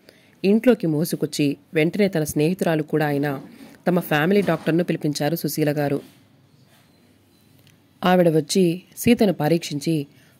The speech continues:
ఒక ఇంజెక్షన్ ఇచ్చి ఒక గంట లోపల తెలివి వస్తుందని చెప్పి బయటకు కనబడకపోయినా తలకు గట్టిగా కుంకు దెబ్బ తగిలినందువల్ల స్పృహ కోల్పోయి ఉంటుందని చెప్పి అందువల్ల ఒక్కోసారి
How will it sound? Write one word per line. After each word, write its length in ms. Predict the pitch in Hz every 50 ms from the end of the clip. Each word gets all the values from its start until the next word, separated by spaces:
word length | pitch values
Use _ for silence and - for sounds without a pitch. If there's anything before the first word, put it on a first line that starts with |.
| _ -
ఒక 80 | 180 - 202 - -
ఇంజెక్షన్ 460 | 180 160 165 185 208 202 - 202 175
ఇచ్చి 380 | 165 147 - - 151 139 135 - _ _ _ _ _ _ - -
ఒక 120 | 185 175
గంట 360 | 190 170 147 156 151 170 -
లోపల 300 | 202 196 185 185 180 170
తెలివి 320 | 160 - 151 156 165 165 165
వస్తుందని 380 | 156 151 - - 151 147 143 143 - 151
చెప్పి 340 | 143 - - 151 143 139 - _ _ _ _ _ _ _ - - _ -
బయటకు 460 | 160 147 160 170 202 202 240 220 202
కనబడకపోయినా 1000 | 185 - - 156 160 160 196 190 190 185 165 - 160 151 147 151 156 156 147 143 - _ _ _ _ _ _ _ _ -
తలకు 280 | 175 170 - - - 208 151 151
గట్టిగా 340 | 151 - - - 160 180 180
కుంకు 360 | 170 - - 151 147 160 -
దెబ్బ 240 | 170 180 165 151 -
తగిలినందువల్ల 960 | - - 151 143 147 151 151 156 151 147 139 143 143 139 139 139 143 135 131 - - _ _ - - - - _ -
స్పృహ 340 | - - - 170 170 170 208
కోల్పోయి 460 | 202 - 196 180 165 - 160 156 151
ఉంటుందని 420 | 151 151 151 147 165 156 156 151 143
చెప్పి 540 | - - 147 - - 175 180 165 139 143 - _ _ _ _ _ _ _ _ _ - 156
అందువల్ల 460 | 170 180 165 151 147 139 143 175 196
ఒక్కోసారి 800 | 170 160 151 - - 151 143 - 143 135 151 160 156 143 139